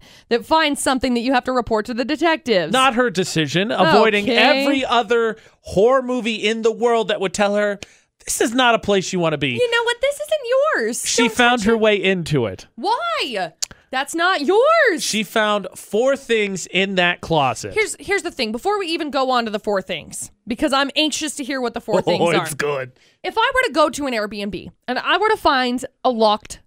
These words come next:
Speaker 1: closet, you know what I would do? Leave it.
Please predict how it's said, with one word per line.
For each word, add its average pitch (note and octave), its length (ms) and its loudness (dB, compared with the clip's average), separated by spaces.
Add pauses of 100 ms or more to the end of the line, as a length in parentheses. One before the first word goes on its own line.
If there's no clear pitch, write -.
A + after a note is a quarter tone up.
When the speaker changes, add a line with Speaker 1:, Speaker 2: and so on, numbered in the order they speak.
(100)
Speaker 1:
closet, F#3+ 580 2 (120)
you C4 100 -4
know E4+ 80 0
what F#4 120 2
I F4 100 4
would E4+ 160 -4
do? F4+ 320 0 (800)
Leave G3 340 -4
it. D#3 240 -2